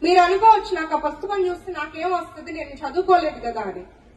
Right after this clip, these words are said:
కానీ ఇప్పుడు స్కూల్ మొదలై ఆరు నెలలు, ఆరు నెలలు అంటే సగం పుస్తకం అయిపోయి ఉండాలి.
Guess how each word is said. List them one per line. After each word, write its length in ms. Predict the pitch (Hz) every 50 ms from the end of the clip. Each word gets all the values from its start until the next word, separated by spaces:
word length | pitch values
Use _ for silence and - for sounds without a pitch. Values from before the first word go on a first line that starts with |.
| - -
కానీ 140 | 277 330 381
ఇప్పుడు 320 | 403 381 - 370 392 427
స్కూల్ 340 | 403 - - 370 370 403 440 427
మొదలై 280 | 381 359 359 370 381
ఆరు 400 | 392 370 330 311 - 349 339 320
నెలలు, 300 | 311 320 349 339 - - - - - - - - - - - _ _ _ _ - -
ఆరు 200 | 247 285 302 320
నెలలు 260 | 311 302 302 359 403
అంటే 140 | 415 427 508
సగం 320 | - 415 349 330 349 320
పుస్తకం 460 | 311 302 - - - 392 480 440 403
అయిపోయి 300 | 359 359 370 403 403 381
ఉండాలి. 360 | 349 311 277 240 - 185 185